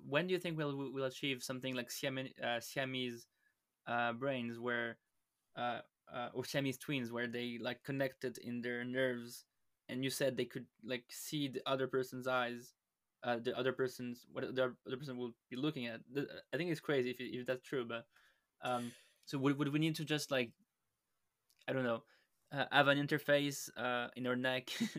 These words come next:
<laughs> that is connected to someone else and, and be able to record this and send it back? Um,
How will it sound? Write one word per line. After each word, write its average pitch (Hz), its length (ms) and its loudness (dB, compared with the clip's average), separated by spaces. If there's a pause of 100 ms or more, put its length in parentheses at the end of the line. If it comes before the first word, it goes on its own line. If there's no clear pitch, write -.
<laughs> 180 360 -10
that 117 340 2 (220)
is 120 140 -2
connected 139 320 0
to 143 60 -4
someone 127 260 -2
else 135 300 2
and, 123 360 -4
and 123 180 -4
be 135 80 6
able 131 260 6
to - 100 -12
record 131 420 0
this 151 360 -4
and 123 240 -6
send 123 280 -4
it 120 140 -6
back? 131 300 -2 (760)
Um, 117 540 -2